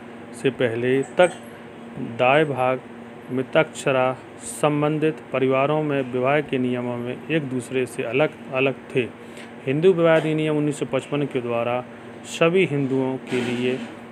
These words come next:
विवाह के एक समान नियम लागू किए गए। इससे देश में वैवाहिक समानता बढ़ी। विवाह में धार्मिकता की कमी। कुछ समय पहले तक हिंदू विवाह एक धार्मिक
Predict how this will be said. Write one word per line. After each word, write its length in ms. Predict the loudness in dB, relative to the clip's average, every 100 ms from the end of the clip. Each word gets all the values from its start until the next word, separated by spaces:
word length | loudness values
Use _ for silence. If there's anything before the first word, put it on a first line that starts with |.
| -12 -4
विवाह 320 | 4 6 6
के 320 | 4 -2 0
एक 80 | -4
समान 760 | -6 -12 -14 -10 -4 2 2 4
नियम 440 | 2 2 0 0
लागू 280 | 0 0 -2
किए 460 | -2 0 2 2 0 -6
गए। 260 | -2 -2 -4 -10 -16 -14 -16 -12 -8
इससे 340 | -8 0 0
देश 420 | 0 2 4 4
में 160 | 2 0
वैवाहिक 480 | 2 2 2 2 0
समानता 640 | -4 -12 -6 -4 -4 -2 -2
बढ़ी। 320 | 2 2 0 -6 -14 -16 -16 -16 -10 -4
विवाह 340 | 2 4 4
में 200 | 2 -2
धार्मिकता 560 | 0 0 0 -2 -2 -2
की 300 | -2 -4 -6 -10 -4
कमी। 260 | 0 0 -4 -12 -18 -18 -16 -16 -16 -16 -16 2
कुछ 140 | 2
समय 320 | 4 0 2 2
पहले 360 | 2 2 2
तक 220 | 2 0 0 -2
हिंदू 320 | 0 2 2
विवाह 540 | 4 4 2 0 -2
एक 80 | -2
धार्मिक 560 | -4 -6 -2 0 0